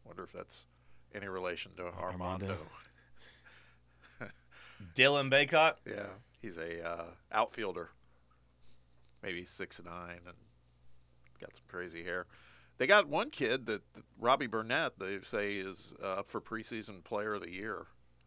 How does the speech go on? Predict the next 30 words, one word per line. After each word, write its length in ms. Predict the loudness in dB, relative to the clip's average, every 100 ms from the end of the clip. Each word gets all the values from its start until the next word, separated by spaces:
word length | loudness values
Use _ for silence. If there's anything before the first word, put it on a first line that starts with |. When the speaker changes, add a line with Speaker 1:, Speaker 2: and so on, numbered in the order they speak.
| -20 -20 -18
Speaker 1:
in 100 | -14
the 80 | -14
conference. 640 | -10 -8 -8 -10 -12 -10 -10
Speaker 2:
Okay. 240 | -6 -4 -4 -2
Speaker 3:
Just 400 | 4 6 6 4
looking 440 | 8 8 10 8
at 160 | 8 8
Dylan 280 | 8 6 10
Baycott, 520 | 10 10 12 12 12 8
I'm 120 | 0 2
gonna 200 | 2 2
say 240 | 4 6
he 100 | 6
is 140 | 2 -2
not 460 | -4 2 4 4
related. 420 | 2 -2 -2 -4 -6 -6 -8 -16 -8
Speaker 2:
<laughs> 400 | 4 4 4 0
Speaker 3:
Just 200 | 0 4
looking 260 | 4 6
at 160 | 4 2
him. 120 | 0 -10 -16 -20 -20 -20 -20 -20 -20 -20 -20 -20 _ _ -6
Speaker 1:
Okay. 220 | -6 -6 -12 4
Speaker 3:
Now, 180 | 12 12
I 20 |
understand, 420 | 12 8 6 6
you 60 | 6
know, 120 | 2
blended 380 | 2 2 2 0
families 600 | 2 4 4 2 2 2
and, 240 | -2 -6